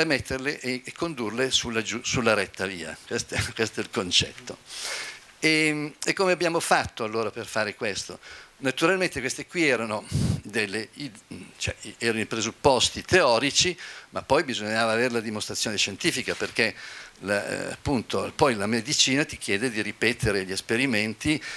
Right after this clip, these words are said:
e che gli esperimenti siano sempre quelli e che ti, alla fine hai sempre gli stessi risultati. E allora abbiamo dovuto fare una fatica molto grande e fare tutto l'iter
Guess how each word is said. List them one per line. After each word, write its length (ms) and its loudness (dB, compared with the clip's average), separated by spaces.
e 100 -6
che 180 0
gli 80 4
esperimenti 560 2
siano 240 2
sempre 380 0
quelli 560 2
e 80 -4
che 160 -2
ti, 120 -2
alla 160 2
fine 260 0
hai 60 2
sempre 320 -2
gli 60 -6
stessi 340 0
risultati. 800 2
E 100 0
allora 180 4
abbiamo 200 -4
dovuto 220 -6
fare 400 2
una 160 -2
fatica 520 -2
molto 320 2
grande 360 2
e 40 2
fare 260 -2
tutto 300 -10
l'iter 440 -4